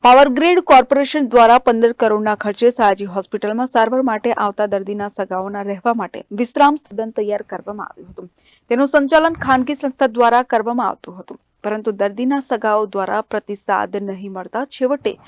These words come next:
સંસ્થાએ પોતે આ સદન ચલાવવા માટે સક્ષમ નહીં હોવાનું જણાવી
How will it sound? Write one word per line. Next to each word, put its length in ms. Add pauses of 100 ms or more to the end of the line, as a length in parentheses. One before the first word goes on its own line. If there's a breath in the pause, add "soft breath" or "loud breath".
(320 soft breath)
સંસ્થાએ 560
પોતે 260
આ 140
સદન 380
ચલાવવા 440
માટે 220
સક્ષમ 440
નહીં 240
હોવાનું 400
જણાવી 380